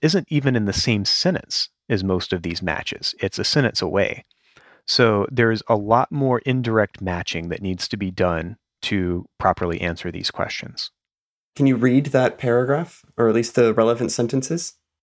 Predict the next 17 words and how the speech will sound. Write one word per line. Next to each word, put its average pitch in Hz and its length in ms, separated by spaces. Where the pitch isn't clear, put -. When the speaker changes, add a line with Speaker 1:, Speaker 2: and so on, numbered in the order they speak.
Speaker 1:
So - 140
the 135 180
answer 175 240
paragraph 98 800
is, 95 400
"The 107 100
Millennium 160 440
Falcon 113 580
is 87 120
a 80 80
fictional 151 680
starship - 720
in 85 80
the 82 80
Star 101 320
Wars 92 260
franchise. - 760